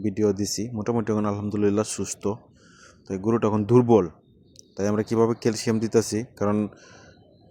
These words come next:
দুর্বল গরুকে তো আর স্যালাইন দিয়ে ক্যালসিয়াম দেওয়া যায় না, তাহলে আরও দুর্বল হয়ে যাবে, কারণ তার শরীর বডি জারবে না। যে দেখেন গরুটা একদম আলাগ হয়ে গেছে, এটা বড় একটা অসুখ থেকে বাড়ছে।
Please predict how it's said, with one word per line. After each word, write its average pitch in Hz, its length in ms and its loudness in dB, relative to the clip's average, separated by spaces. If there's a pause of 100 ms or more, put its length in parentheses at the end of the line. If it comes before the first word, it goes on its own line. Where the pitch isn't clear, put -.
(120)
দুর্বল 123 280 6
গরুকে 120 380 4
তো 113 120 0
আর 110 100 4
স্যালাইন 113 440 4
দিয়ে 110 140 4
ক্যালসিয়াম 104 400 0
দেওয়া 110 180 4
যায় 107 140 2
না, 107 100 2
তাহলে 104 220 2
আরও 101 160 4
দুর্বল 107 340 0
হয়ে 101 120 2
যাবে, 101 320 2
কারণ 98 240 -2
তার 104 180 0
শরীর 107 260 -2
বডি 101 280 2
জারবে 104 340 0
না। 90 120 -4
যে 95 120 -6
দেখেন 101 220 -4
গরুটা 104 240 -2
একদম 98 340 -2
আলাগ 101 280 -2
হয়ে 104 180 2
গেছে, 101 260 -4 (460)
এটা 98 120 -2
বড় 110 300 4
একটা 107 400 0 (320)
অসুখ 101 300 -6
থেকে 107 180 -2
বাড়ছে। 95 480 -6